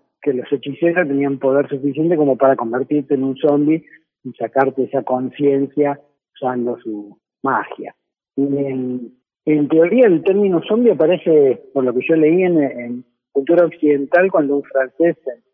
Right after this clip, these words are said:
siglo diecisiete escribe una novela, un francés que había estado en Perú,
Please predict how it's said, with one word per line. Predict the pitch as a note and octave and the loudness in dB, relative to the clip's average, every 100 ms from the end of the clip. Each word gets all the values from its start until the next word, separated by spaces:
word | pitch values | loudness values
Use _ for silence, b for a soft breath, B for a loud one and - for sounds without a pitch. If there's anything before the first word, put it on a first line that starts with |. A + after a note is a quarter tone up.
| _ _ | _ _
siglo | D3+ D3+ | 0 2
diecisiete | C3 C#3 - F#3 - F3+ | 0 -4 0 0 0 -4
escribe | - C#3+ C#3+ | -4 -4 -4
una | C3+ | -6
novela, | C3 D3+ E3+ F3 F3+ _ _ _ _ | -2 2 4 2 -2 _ _ _ _
un | D3+ | -8
francés | E3 D#3 F3+ | -6 -2 0
que | |
había | D#3 D3 | 2 2
estado | F#3 D#3+ | 2 0
en | |
Perú, | B2 C#3+ G3 C3+ - | 0 2 4 4 -2